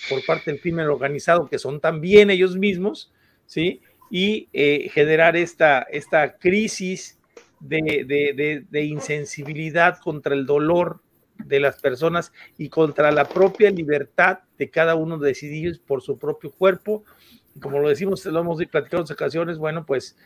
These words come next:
ahí vemos el que mi cuerpo, este, mi decisión,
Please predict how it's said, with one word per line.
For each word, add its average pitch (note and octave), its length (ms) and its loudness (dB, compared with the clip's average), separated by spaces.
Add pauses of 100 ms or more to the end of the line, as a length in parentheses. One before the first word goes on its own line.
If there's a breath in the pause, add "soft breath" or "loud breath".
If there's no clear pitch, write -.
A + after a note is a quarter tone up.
(200 soft breath)
ahí C#3 160 4
vemos E3 340 -2
el D3 200 -2
que C#3 340 2
mi D3 220 -8
cuerpo, E3 800 4 (420)
este, C#3 600 2
mi E3+ 200 0
decisión, F3+ 680 0